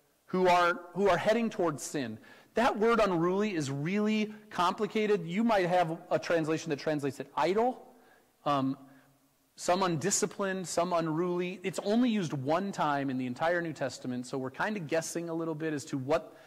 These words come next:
the drive behind, uh, Paul's use of this word is here.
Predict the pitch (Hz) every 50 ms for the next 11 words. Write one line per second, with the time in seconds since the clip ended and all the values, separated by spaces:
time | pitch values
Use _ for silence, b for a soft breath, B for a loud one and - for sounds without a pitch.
0 | B B B - 143 131 107 110 131 135 131 135 143 151 165 175 185 175 156 147
1 | 156 139 127 160 160 160 160 160 160 156 - B B B B B B B - 143
2 | 135 127 127 - - - 156 151 156 151 123 139 160 165 151 - - 151 143 151
3 | 143 - 147 135 147 147 143 147 147 151 151 160 151 156 156 147 - - - 127
4 | 120 120 117